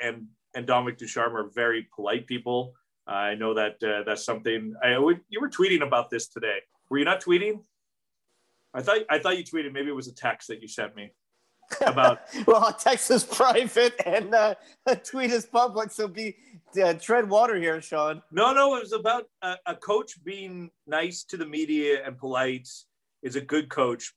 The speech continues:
Speaker 1: but a rude coach is a bad coach.
Speaker 2: Yeah, that, that was a text, but I don't, I don't
Speaker 1: Okay.
Speaker 2: mind you sharing it.
Speaker 1: Okay,
Speaker 2: <laughs> It
Speaker 1: sorry, I
Speaker 2: wasn't
Speaker 1: didn't,
Speaker 2: a
Speaker 1: I didn't
Speaker 2: tweet, yeah.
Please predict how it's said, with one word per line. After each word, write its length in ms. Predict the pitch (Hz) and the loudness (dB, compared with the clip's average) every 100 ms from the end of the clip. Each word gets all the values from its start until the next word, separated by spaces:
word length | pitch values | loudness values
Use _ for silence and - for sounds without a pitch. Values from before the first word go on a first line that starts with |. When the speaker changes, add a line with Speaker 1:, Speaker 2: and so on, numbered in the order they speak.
| - | 0
Speaker 1:
but 140 | 143 | 2
a 220 | 123 120 117 | 4 0 -2
rude 420 | 139 175 185 127 | 2 2 0 -6
coach 560 | 156 131 120 - - _ _ _ - | -4 -4 -6 -14 -18 _ _ _ -12
is 120 | 131 | -10
a 100 | 123 - | -10 -6
bad 320 | 131 120 110 107 | 0 0 0 -4
coach. 460 | 113 - - - - _ | -6 -6 -14 -20 -20 _
Speaker 2:
Yeah, 220 | - 127 120 | -12 -10 -2
that, 200 | 151 147 | 0 2
that 80 | 156 | 0
was 160 | 160 | 0
a 60 | 143 | -6
text, 380 | - 139 117 - | -2 -2 -4 -10
but 140 | 135 | -4
I 60 | 147 | -2
don't, 100 | 147 | -2
I 100 | 143 | -2
don't 100 | 143 | -2
Speaker 1:
Okay. 100 | 131 | -2
Speaker 2:
mind 120 | 123 | -6
you 80 | 117 | -12
sharing 400 | - 123 117 113 | -10 -10 -10 -6
it. 80 | 123 | 0
Speaker 1:
Okay, 220 | 185 196 | 4 4
Speaker 2:
<laughs> 0 | |
It 60 | |
Speaker 1:
sorry, 220 | 262 247 220 | 4 4 4
I 20 | |
Speaker 2:
wasn't 200 | 220 185 | 2 0
Speaker 1:
didn't, 20 | |
Speaker 2:
a 40 | 180 | -4
Speaker 1:
I 40 | |
didn't 140 | - | -4
Speaker 2:
tweet, 200 | 165 127 | -8 -8
yeah. 200 | 143 127 | -8 -8